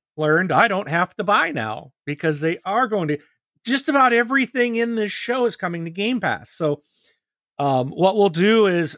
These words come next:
we'll, I, I made, I got the list, I wrote it down, I watched the thing twice actually, was trying to make sure I had everything noted. Um, but, uh, uh, why don't we first just kinda give our initial rating or thoughts,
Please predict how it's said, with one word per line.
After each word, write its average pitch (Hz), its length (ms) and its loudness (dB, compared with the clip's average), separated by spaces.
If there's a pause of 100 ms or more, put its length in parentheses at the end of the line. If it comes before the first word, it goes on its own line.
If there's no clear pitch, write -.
we'll, 190 400 0 (140)
I, 175 280 2
I - 20 2
made, 185 260 2
I 156 140 4
got 170 200 2
the 226 80 -6
list, 202 420 0
I 135 40 -8
wrote 170 240 0
it 180 100 -4
down, 180 360 2
I 139 80 -2
watched 131 360 0
the 160 100 -2
thing 165 260 -2
twice 151 420 2
actually, 147 600 2 (340)
was - 80 -18
trying 151 180 2
to 156 40 -4
make 160 160 -4
sure 160 220 -2
I 156 80 4
had 151 200 4
everything 151 580 -4
noted. 143 400 2 (400)
Um, 123 440 -2 (680)
but, 151 360 2
uh, 131 220 4 (540)
uh, - 80 -20 (200)
why 208 160 2
don't 277 120 0
we 247 120 2
first 214 440 0 (400)
just 185 200 0
kinda 214 320 4
give 175 220 0
our 175 240 4
initial 160 760 -2
rating 156 540 0
or 131 120 -4
thoughts, 151 760 0